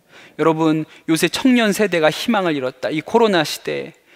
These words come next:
승무원 하려고 열심히 준비했는데 승무원 채용 공고는 나-, 났지 않아서 다른 꿈을, 꿈을 다 잃어버린 청년 세대들이라고 그렇게 이야기들 합니다. 그러면서 하는 이야기가 "누구는 금수저를 물고 태어났고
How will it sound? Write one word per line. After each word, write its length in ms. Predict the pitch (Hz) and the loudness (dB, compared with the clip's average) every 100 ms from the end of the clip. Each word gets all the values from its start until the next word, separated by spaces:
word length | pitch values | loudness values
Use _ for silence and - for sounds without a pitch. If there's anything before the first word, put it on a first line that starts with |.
| - - | -14 -2
승무원 440 | - 262 247 220 | 2 4 4 4
하려고 360 | 180 175 165 165 | 2 0 2 4
열심히 380 | 185 - 208 170 | 4 2 -2 -2
준비했는데 720 | 156 147 151 143 139 143 135 | -4 -2 -2 0 -2 -2 -4
승무원 460 | - 247 233 208 190 | -2 -2 0 0 -2
채용 240 | 226 196 | -2 -2
공고는 420 | 160 156 156 143 | 0 0 0 -2
나-, 220 | 131 123 170 - | -4 -6 -12 -4
났지 280 | 147 131 165 | -4 -2 -4
않아서 520 | 120 127 123 139 - _ - - | -4 -6 -8 -12 -14 _ -20 -20
다른 300 | - 170 202 | -6 2 2
꿈을, 380 | 208 220 185 170 - - | 2 0 2 2 -2 -4
꿈을 280 | 302 269 226 | 2 2 2
다 180 | - 190 | -2 0
잃어버린 560 | 196 185 175 170 151 - - | 0 2 0 -2 -4 -8 -4
청년 320 | 277 247 220 | 0 2 0
세대들이라고 800 | 196 214 190 214 175 165 165 165 | -2 -2 0 2 2 2 0 -2
그렇게 340 | 156 202 - 175 - - | -4 -2 0 -2 -4 0
이야기들 560 | 202 214 185 175 170 - - | 4 4 4 2 0 -2 -10
합니다. 580 | - 202 139 - - 156 _ _ _ _ _ | -6 -4 -4 -10 -20 -20 _ _ _ _ _
그러면서 420 | - 202 175 180 | -2 2 2 0
하는 200 | 175 175 | 0 0
이야기가 520 | 147 127 127 127 135 | 0 -2 -6 -8 -8
"누구는 500 | 127 160 185 233 220 | -8 -8 -2 0 0
금수저를 640 | 170 160 160 160 185 185 170 | 0 -2 -4 -4 -4 -2 -2
물고 280 | 135 127 | -2 -4
태어났고 800 | - 180 156 123 - - 135 123 | -8 -10 -10 -10 -14 -12 -12 -12